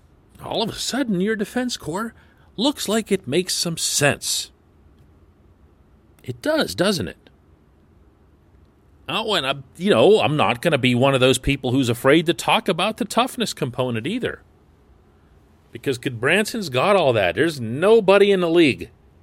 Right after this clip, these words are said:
<laughs> that Erik Gudbranson's afraid of. And that includes the resident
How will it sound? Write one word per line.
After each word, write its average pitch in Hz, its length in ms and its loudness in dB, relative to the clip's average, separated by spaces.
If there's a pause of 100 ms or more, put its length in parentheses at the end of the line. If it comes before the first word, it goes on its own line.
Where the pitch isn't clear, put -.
(140)
<laughs> - 460 -20
that 135 120 -2 (100)
Erik 185 260 0
Gudbranson's 123 640 -2
afraid 107 400 -2
of. 76 280 -10 (460)
And 98 100 -8
that 151 160 2
includes 165 640 2 (1400)
the 110 180 -4
resident 127 500 0